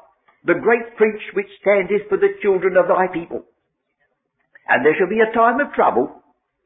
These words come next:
such as never was. Now, some people will say, "Ah, but that's only a time of trouble. That's not a time of tribulation." You try to tell somebody that who's up to his eyes in it and see what he'll say to you.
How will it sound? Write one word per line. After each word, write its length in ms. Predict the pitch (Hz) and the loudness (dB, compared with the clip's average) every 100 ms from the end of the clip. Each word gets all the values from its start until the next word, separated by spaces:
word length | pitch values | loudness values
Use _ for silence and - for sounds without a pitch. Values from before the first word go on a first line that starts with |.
| _ _ _ - | _ _ _ 0
such 180 | 185 185 | 2 4
as 160 | 160 | 2
never 240 | 180 214 269 | 2 2 2
was. 320 | 208 117 110 - _ _ _ _ _ | 2 0 -2 -10 _ _ _ _ _
Now, 180 | 151 143 | 0 0
some 140 | 185 185 | -2 -2
people 220 | 170 165 | -4 -4
will 100 | 143 | -4
say, 140 | 147 | -4
"Ah, 380 | 113 131 143 143 | -4 -4 -4 -4
but 80 | - | -2
that's 180 | 139 143 | -2 -2
only 160 | 147 | -2
a 120 | 139 139 | -2 -2
time 240 | 143 135 | -4 -4
of 140 | 131 - | -6 -6
trouble. 400 | 143 147 117 - _ _ | -10 -6 -8 -10 _ _
That's 200 | 151 151 | -2 0
not 140 | 151 | -2
a 100 | 156 | -2
time 240 | - 147 131 | -2 -2 -2
of 100 | 117 | -4
tribulation." 680 | 151 135 135 135 127 131 - _ _ _ _ _ | -4 -2 2 2 0 -6 -8 _ _ _ _ _
You 160 | 170 214 | -12 -10
try 240 | 220 196 | -2 -2
to 80 | 180 175 | -2 0
tell 240 | 185 165 | 0 0
somebody 320 | 175 160 156 151 | 0 -2 -2 0
that 160 | 151 147 | 0 0
who's 160 | 143 - | -2 -2
up 160 | - | -2
to 60 | 143 | -6
his 160 | 156 147 | -4 -2
eyes 240 | 147 117 | -2 -4
in 100 | 123 | -6
it 100 | 117 | -10
and 100 | 123 | -8
see 120 | 170 139 | -8 -2
what 180 | 120 | -2
he'll 180 | 139 127 | 0 -2
say 180 | 135 123 | -2 -6
to 100 | 107 | -6
you. 120 | 85 | -14